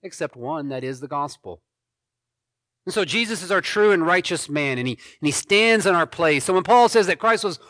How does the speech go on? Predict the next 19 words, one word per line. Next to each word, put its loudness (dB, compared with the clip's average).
born 2
of 2
a 2
woman, 4
born 2
under 0
the 4
law, 4
Christ 2
was -2
born 2
under 2
the 2
curse 4
of 4
the 0
law. 2
He 4
was 4